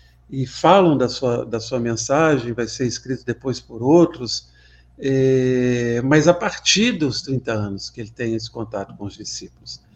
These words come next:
Nós temos alguma coisa da espiritualidade, Humberto de Campos, no Boa Nova,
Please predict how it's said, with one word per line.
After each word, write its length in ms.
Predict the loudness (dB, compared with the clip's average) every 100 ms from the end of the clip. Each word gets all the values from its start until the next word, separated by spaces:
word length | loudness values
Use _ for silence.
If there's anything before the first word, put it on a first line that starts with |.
| _ _ _ -4
Nós 180 | 0
temos 280 | 4 4 4
alguma 320 | 0 2 0
coisa 300 | -2 -2 -4
da 100 | -2
espiritualidade, 1000 | -4 -4 -8 -6 -6 -2 0 4 4 2 -2
Humberto 420 | -2 -2 -2 -6
de 140 | -10
Campos, 680 | -6 -2 -2 -2 -8 -10 -10
no 100 | -8
Boa 280 | -4 -2 0
Nova, 720 | 2 0 0 -4 -6 -8